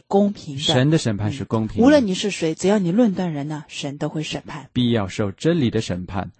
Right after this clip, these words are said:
Speaker 2: 对吧？
Speaker 1: 嗯。
Speaker 2: 也，这是，呃，
Speaker 1: 第二个分段。
Speaker 2: 另外，另外他们还藐视神的恩典呢，
Speaker 1: 嗯。
Speaker 2: 这都是我们在第六课学过的。那二章十二节到十六节就讲到神的审判还是合理的。
Speaker 1: 对。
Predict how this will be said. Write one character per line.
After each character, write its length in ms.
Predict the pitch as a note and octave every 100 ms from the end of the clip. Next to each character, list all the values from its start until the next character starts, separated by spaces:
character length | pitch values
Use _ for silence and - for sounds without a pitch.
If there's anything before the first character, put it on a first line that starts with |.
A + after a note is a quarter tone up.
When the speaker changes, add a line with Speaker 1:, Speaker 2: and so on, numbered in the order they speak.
| _
Speaker 2:
对 140 | - G2+
吧？ 200 | G2 G#2+ -
Speaker 1:
嗯。 180 | F3+ D3
Speaker 2:
也， 180 | G2 F#2 F2+ F2+ - _ _ _
这 140 | G#2
是， 340 | G2 - F#2 F2+ _ _ _
呃， 320 | F#2+ F#2 F#2+ - _ _ -
Speaker 1:
第 140 | F#3
二 80 | F3
个 140 | D#3
分 180 | A#2+ A2
段。 20 |
Speaker 2:
另 80 | D3+
外， 20 | C#3+
另 140 | C3
外 80 | A2
他 100 | G2+
们 100 | G#2
还 80 | A2+
藐 300 | A#2 A2 F#2
视 180 | - A2+
神 220 | - G2+
的 80 | G2
恩 180 | B2+
典 200 | B2+ A2 F#2+
呢， 140 | F#2+
Speaker 1:
嗯。 140 | - -
Speaker 2:
这 140 | G2
都 120 | G2
是 140 | F#2 G2
我 60 |
们 160 | F2+ F#2
在 260 | - F2+ F#2
第 100 | A2
六 180 | C#3 A2+
课 180 | -
学 260 | G2+ - F#2
过 200 | A#2+ G2+
的。 120 | F2 - - -
那 100 | C#3+ -
二 140 | F#3+ E3
章 220 | E3+ D#3+
十 160 | -
二 140 | F#3+ C#3+
节 320 | - G#2 G#2+
到 200 | A2+ G2+
十 220 | G2+ -
六 100 | B2+
节 160 | G#2+ F#2+
就 140 | G2+
讲 240 | F#2 F#2 F2
到 180 | F#2 - _
神 200 | - G#2
的 80 | B2+
审 200 | B2 F#2+
判 180 | - G2
还 100 | F#2+
是 160 | - G#2
合 460 | - - A2 G#2+
理 300 | D#3+ B2+ E2+
的。 200 | - G#2+ -
Speaker 1:
对。 300 | F3+ D#3